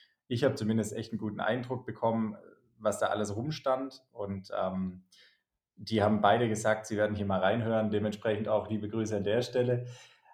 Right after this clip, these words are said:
Als wir dann fertig waren, ging's wieder nach oben, äh, in die, in, au-, aufs Rooftop quasi, ähm, und dann gab's zunächst erstmal Muffins.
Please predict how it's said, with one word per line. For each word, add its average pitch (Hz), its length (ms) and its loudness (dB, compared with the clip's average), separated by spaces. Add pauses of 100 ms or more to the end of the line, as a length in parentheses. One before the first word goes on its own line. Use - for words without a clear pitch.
(200)
Als 117 160 8
wir 135 60 8
dann 127 140 10
fertig 156 320 4
waren, 143 200 6
ging's 135 260 0
wieder 123 160 6
nach 123 200 4
oben, 156 580 0 (100)
äh, 98 300 4 (200)
in 120 240 -2
die, 117 320 -4
in, 113 320 -2 (380)
au-, 101 80 -4
aufs 101 360 -4
Rooftop 151 600 2
quasi, 135 720 0 (520)
ähm, 113 680 2 (800)
und 117 420 0 (160)
dann 113 480 2
gab's 113 380 2
zunächst 110 300 0
erstmal 98 260 -2
Muffins. 160 600 -4